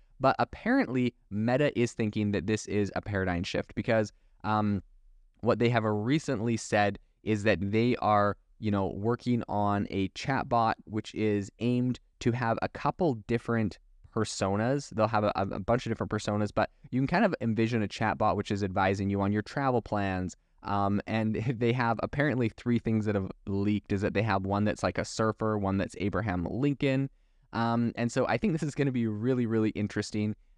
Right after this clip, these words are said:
um, getting kind of these personalities out of these chatbots. Now, I would be curious to see if Meta goes full character A I and allows you to have, you know,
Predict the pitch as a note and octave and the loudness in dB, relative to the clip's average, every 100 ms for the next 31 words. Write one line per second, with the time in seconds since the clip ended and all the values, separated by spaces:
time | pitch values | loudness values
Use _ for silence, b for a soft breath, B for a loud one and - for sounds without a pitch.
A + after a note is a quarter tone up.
0 | - G#2 G#2 G#2 G2 G#2+ B2 A#2 A2 A#2+ | -2 0 2 2 0 -2 0 2 2 2
1 | A2+ G#2+ G#2 - - A#2 - G#2+ G2 G2+ | 0 0 -2 -4 -4 -2 -2 0 2 4
2 | G2+ F#2+ F2+ E2+ - G2+ G2 F#2+ F#2+ F#2+ | 2 2 0 -4 -2 2 2 2 0 -2
3 | - A2+ F#2+ E2+ B2 A#2 - _ - B2 | 0 2 2 2 0 -2 -2 _ 0 4
4 | D#3+ D#3+ C#3+ C#3 C3 B2 A#2+ - A#2 G#2+ | 4 4 0 2 2 0 -2 -2 0 0
5 | A2+ G#2+ G#2+ G#2+ G#2 G2 - G#2+ G2+ - | 0 2 2 2 0 -2 -2 0 0 0
6 | G#2 G2 - F#2 G2+ A#2+ B2 A2+ G#2 G2 | -2 -2 -2 0 0 2 2 0 0 0
7 | F#2 G2 - G2+ G#2 F#2 F#2 F2+ | -2 -4 -2 -4 -2 -2 -2 -4